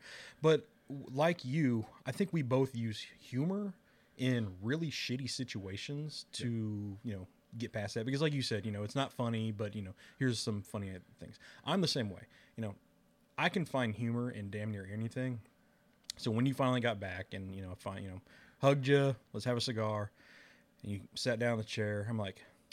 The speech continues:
Speaker 1: "Man, you're a big dude. How in the hell did he
Speaker 2: <laughs>
Speaker 1: miss you?"
Speaker 2: I'm quick like a cat.
Speaker 1: <laughs>
Speaker 2: Quick like a cat.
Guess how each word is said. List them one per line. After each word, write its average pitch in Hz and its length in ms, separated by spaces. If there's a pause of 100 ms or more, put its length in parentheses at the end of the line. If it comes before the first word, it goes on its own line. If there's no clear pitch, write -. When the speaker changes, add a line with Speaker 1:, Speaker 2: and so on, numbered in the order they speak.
(600)
Speaker 1:
"Man, 107 200
you're 156 160
a 90 60 (180)
big 139 340
dude. 120 360
How 202 300
in 160 60
the 110 80
hell 156 480
did 165 140
he 151 180
Speaker 2:
<laughs> - 0
Speaker 1:
miss 143 580
you?" 151 460 (500)
Speaker 2:
I'm - 640
quick - 200
like 175 200
a 117 60
cat. - 360
Speaker 1:
<laughs> - 1500
Speaker 2:
Quick 214 200
like 196 160
a 143 60
cat. 113 260